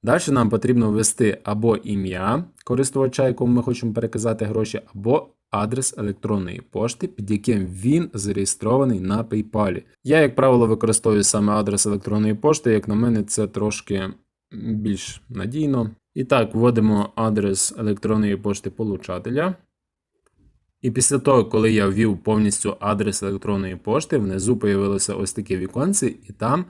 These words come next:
PayPal знайшов мого отримувача платежу.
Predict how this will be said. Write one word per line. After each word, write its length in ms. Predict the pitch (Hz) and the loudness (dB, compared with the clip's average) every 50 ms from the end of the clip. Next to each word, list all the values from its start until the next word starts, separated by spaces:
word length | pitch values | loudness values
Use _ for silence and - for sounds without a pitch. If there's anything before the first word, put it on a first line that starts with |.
| - _ _ _ _ _ _ _ _ _ | -12 _ _ _ _ _ _ _ _ _
PayPal 500 | 113 110 101 - - 110 127 151 165 - | 0 0 2 2 2 4 4 4 2 0
знайшов 680 | - 104 92 104 101 101 98 - - 113 123 151 - - | -4 -6 -4 -2 -2 -2 -2 0 0 2 2 2 0 -4
мого 420 | - 107 98 95 107 123 139 - 113 | -4 -4 -2 -2 -2 -2 -2 -4 -8
отримувача 600 | 107 - 110 107 110 120 117 117 113 107 - 113 | -8 -6 -4 -2 0 0 0 0 -2 0 -2 -4
платежу. 680 | 104 110 107 107 104 - 120 113 104 110 101 90 80 | -2 -2 -4 -4 -2 -2 -2 -2 0 -2 -2 -2 -4